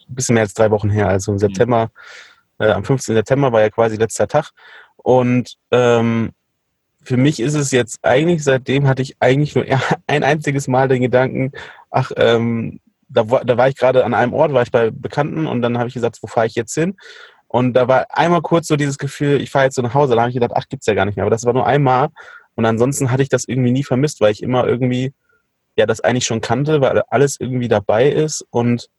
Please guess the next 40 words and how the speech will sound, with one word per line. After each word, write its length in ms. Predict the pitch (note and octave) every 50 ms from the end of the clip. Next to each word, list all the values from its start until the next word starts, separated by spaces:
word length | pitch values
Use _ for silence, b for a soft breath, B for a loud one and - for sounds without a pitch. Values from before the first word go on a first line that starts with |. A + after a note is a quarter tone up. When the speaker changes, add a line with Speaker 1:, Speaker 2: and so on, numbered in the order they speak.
| _ _ _ _ _ _ _ _ -
Speaker 1:
das 140 | A#2 - - -
Einzige, 640 | A#2+ B2+ D3 D3 - E3+ D3+ D#3 D#3 D3+ C#3+ G2 G2
was 160 | A2+ B2 B2
sich 120 | - B2+ -
so 100 | - B2
für 140 | - B2 A2
mich 180 | B2 D3 D3
f-, 180 | - - - - - -
verändert 580 | - - C3 - G3 E3 D#3 D#3+ D#3 D3 -
hat, 260 | - D3 C#3+ - - - _
ist 240 | - B2+ - - -
so, 420 | A#2+ A#2+ A#2+ A#2+ B2 B2 B2 - _ _ _ _ _ _ _ _ _ _ _ _ _ _ _ _ _ -
ähm, 640 | A#2+ A#2+ A#2+ A#2+ A2+ A#2 A#2 A#2 A2+ A2+ G#2 - - _
nicht 260 | - B2 C3+ D3 -
mehr 120 | D3+ C#3 B2
dieser 200 | B2+ B2 B2+ A#2
Gedanke, 520 | A#2 A2+ A#2+ A#2+ C3 C3 - C3+ A#2 - - - - - _ _ _ _ _ _ _
man 200 | - A2+ A#2 A#2
hat 140 | C3+ C#3+ C#3
noch 100 | C3+ C3
irgendwie 220 | - B2 C3 B2+
Verantwortung 720 | - - - - - C3 B2 B2+ C3 - B2+ C3 B2+ -
irgendwie 420 | G#2 A2+ B2 A#2 G#2 A2 A2 A2
zu 220 | - - A#2+ G#2+ G2
Hause, 320 | G#2+ A#2+ D3 D3+ D#3 D#3
sondern 280 | C3+ B2 B2+ C3+ C3 B2+
man 120 | B2 A#2+
hat 260 | B2+ C3 C3+ - -
einfach 280 | - A2+ A#2+ - C3+ B2
nur 120 | B2+ B2+
noch 160 | B2+ C3 B2+ -
Verantwortung 720 | - F2+ F#2 A#2+ B2 A#2 B2 B2 B2 C3 B2+ A#2+ A#2+ B2 - B B B B B B B _ _
für 200 | _ - B2+ A#2
sich 220 | A2 A#2+ A2+ G#2+
selber 520 | G2+ A#2+ C3+ D3 C#3 A#2 G#2 F2+ F#2 - -
und 320 | - A2+ G#2+ A2 G#2+ -
ist 260 | - B2+ A#2+ A#2 -
wirklich 320 | B2 C3+ C#3 - C#3 B2 -
nur 160 | B2+ C3 C#3
noch 300 | C#3+ C#3 C#3 C#3 - -